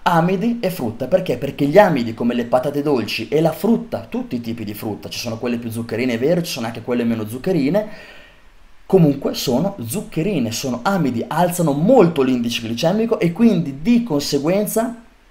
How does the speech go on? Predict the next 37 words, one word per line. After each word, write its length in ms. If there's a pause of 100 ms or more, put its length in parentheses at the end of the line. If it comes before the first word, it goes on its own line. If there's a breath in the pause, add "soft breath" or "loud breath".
(280)
scusatemi, 460
i 60
livelli 240
di 60
zucchero 280
nel 100
sangue 440
e 160
quindi 240
di 80
conseguenza 640
l'insulina. 760 (220 loud breath)
E 160
quello 340
che 160
noi 260
vogliamo 540
nel 100
nostro 300
stile 240
di 120
vita 340 (240 loud breath)
è 180
tenere 400
l'insulina 560
a 20
bada, 360
tenerla 420
bassa, 340
perché 200
altrimenti 440
non 140
si 160
sblocca 340
lo 80
stato 200
bruciagrassi 760